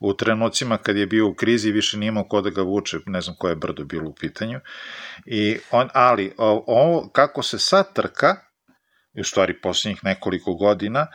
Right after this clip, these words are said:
e, ko se seća tima Blanko, e,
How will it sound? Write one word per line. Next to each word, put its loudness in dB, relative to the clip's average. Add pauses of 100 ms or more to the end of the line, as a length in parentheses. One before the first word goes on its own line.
(340)
e, 2
ko 2
se -4
seća 0
tima -4
Blanko, 0 (680)
e, -2